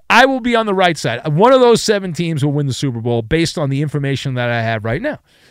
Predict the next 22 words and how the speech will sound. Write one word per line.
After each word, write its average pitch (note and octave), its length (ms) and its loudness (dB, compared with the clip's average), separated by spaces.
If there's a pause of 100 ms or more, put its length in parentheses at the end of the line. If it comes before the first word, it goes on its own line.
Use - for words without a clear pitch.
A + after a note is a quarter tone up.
(160)
Now, C#3 220 0
you E3+ 200 -2
get F3 220 -2
everyone D#3+ 340 -2
else. C4 200 -8 (240)
So - 160 -6
you E3+ 180 0
get D3 400 0 (220)
the B2+ 180 -2
Chargers, C#3+ 680 -2 (360)
you C3 120 -2
get C#3 140 0
the - 80 -10
Cowboys, D3 680 -2
you C#3 80 -4
get B2+ 160 -4
the B2+ 80 -4
Ravens, A2+ 680 -8 (280)
you B2 100 -6
get C3 160 -2
the - 80 -16
Dolphins, C#3+ 760 -2